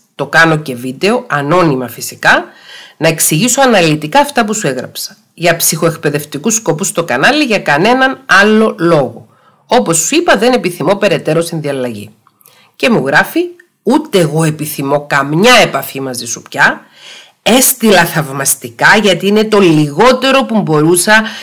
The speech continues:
για να εκφράσω το σοκ μου. Φυσικά δεν θα χρησιμοποιήσεις τίποτα δικό μου. Έχεις πέσει στα μάτια μου. Νιώθω υπέροχα καλά, εξαιρετικά, όταν πέφτω στα μάτια ανθρώπων οι οποίοι εξασκούν ψυχολογικό πόλεμο σε μένα.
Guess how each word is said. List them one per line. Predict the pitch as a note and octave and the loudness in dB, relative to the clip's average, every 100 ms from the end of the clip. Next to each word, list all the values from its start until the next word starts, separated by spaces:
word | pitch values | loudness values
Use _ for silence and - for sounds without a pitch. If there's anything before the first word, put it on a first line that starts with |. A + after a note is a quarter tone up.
| - | -8
για | F#3+ A3+ | 0 4
να | G#3+ | 4
εκφράσω | F3+ - - G#3 A3 A#3+ C4 | 2 0 -2 4 4 6 2
το | - G#3 | 2 2
σοκ | - C4+ - | 4 4 4
μου. | C3+ A#2 A#2 _ _ _ | -2 -8 -12 _ _ _
Φυσικά | - G3 - D#3+ - C4+ | -2 0 2 -2 2 2
δεν | G3+ | 2
θα | - - | 0 -4
χρησιμοποιήσεις | D#3 D3+ C#3+ D3 C#3+ C3 | -4 -4 -4 -4 -8 -8
τίποτα | C#3 C3 C3 | -8 -8 -10
δικό | C3 A#2+ D#3+ | -10 -2 0
μου. | A3 D#4 E4 _ _ _ | 2 0 -4 _ _ _
Έχεις | - D#3+ F#3+ E3+ - | -4 -2 0 -2 -2
πέσει | - C#4 C#4 B3+ | 2 2 4 0
στα | - G3 | 0 2
μάτια | F#3+ E3 - B2 | 2 0 -8 -10
μου. | - _ - - - - - | -12 _ -20 -20 -18 -18 -8
Νιώθω | D#3+ E3+ F3 G3 F#3+ - | 0 0 0 -2 -2 -4
υπέροχα | D#3+ D#3 - - A3 G#3 D3+ - B2 | -8 -8 -6 2 6 6 4 0 -8
καλά, | C#3+ A#2+ A#2+ B2 - | -8 -8 -6 -6 -4
εξαιρετικά, | - - - E3 C#3 A2+ A2+ D3+ | -4 0 0 2 0 -4 -4 2
όταν | E3+ E3+ D3+ | 2 2 0
πέφτω | D#3 E3+ E3 | -2 -4 -8
στα | D#3 C3+ | -6 -4
μάτια | C3+ D3 - C#3+ B2+ - | -2 -4 -4 -6 -4 -2
ανθρώπων | D3 C#3+ - D3+ D3 D3 C#3 | -2 -2 -6 -2 -2 -2 -8
οι | C3+ | -6
οποίοι | C3+ - C#3 C3+ | -8 -10 -10 -8
εξασκούν | - D3+ C3 - - D3 C#3+ | -10 -6 -6 -6 -4 -6 -4
ψυχολογικό | - D3+ D3+ C3 B2+ C3 | -6 -4 -4 -6 -6 -10
πόλεμο | B2+ C3+ C3 B2+ | -8 -10 -8 -8
σε | - B2 | -6 -4
μένα. | A#2+ B2 F#3+ D4+ | -6 -4 -4 -4